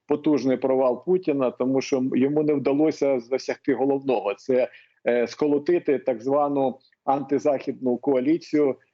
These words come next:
І, е, на щастя, е, йому це не вдалося. Я думаю, тут теж, е, важливу роль відіграв, відіграла та ж позиція Китаю. Тому з Китаєм треба працювати.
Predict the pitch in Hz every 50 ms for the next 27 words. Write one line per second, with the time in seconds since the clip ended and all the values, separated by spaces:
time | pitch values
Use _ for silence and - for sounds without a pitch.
0 | _ _ _ - 117 120 127 127 123 123 - - 127 127 127 127 131 127 - -
1 | 156 151 151 143 - - - 135 135 127 135 147 147 - 127 117 117 117 117 117
2 | 113 113 123 131 139 143 143 - - 135 123 123 120 117 117 123 139 147 160 151
3 | - - 127 117 120 123 120 120 135 127 127 123 120 - 147 143 147 - - 143
4 | 135 - - - _ _ _ _ _ _ - 120 113 113 127 120 123 143 135 127
5 | 131 127 127 131 123 113 107 123 113 123 117 120 131 127 127 123 117 127 123 120
6 | - 117 110 117 117 123 139 139 135 123 110 - 131 123 - - 123 110 117 131
7 | 123 - - 123 120 - 131 - - 113 101 101 104 101 - 131 139 147 151 143
8 | 131 127 127 113 101 - - - - 147 143 - 160 156 151 131 - - 131 127
9 | 120 - 117 113 - - 110 104 95 87 - -